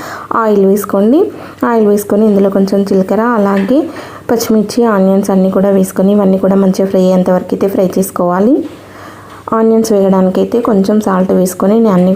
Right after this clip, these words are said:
కూడా ఫ్రై చేసుకుంటున్నాను. మనం సాల్ట్ వేసుకోవడం వల్ల ఆనియన్స్ అయితే తొందరగా కుక్ అవుతాయి అన్నమాట. ఇవన్నీ కూడా మంచిగా ఫ్రై అయ్యేంత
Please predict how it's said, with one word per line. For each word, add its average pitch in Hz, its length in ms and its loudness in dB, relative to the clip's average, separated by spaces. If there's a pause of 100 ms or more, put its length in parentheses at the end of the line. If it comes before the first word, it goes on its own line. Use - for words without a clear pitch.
కూడా 190 180 0
ఫ్రై 190 220 0
చేసుకుంటున్నాను. 190 680 2 (1500)
మనం 208 200 2 (400)
సాల్ట్ 208 300 0
వేసుకోవడం 196 420 0
వల్ల 190 160 2 (160)
ఆనియన్స్ 190 340 2
అయితే 185 140 0 (100)
తొందరగా 190 400 2 (680)
కుక్ - 220 -4
అవుతాయి 190 300 0
అన్నమాట. 190 340 2 (520)
ఇవన్నీ 214 300 2
కూడా 208 220 2
మంచిగా 202 280 0
ఫ్రై 196 120 2
అయ్యేంత 196 280 2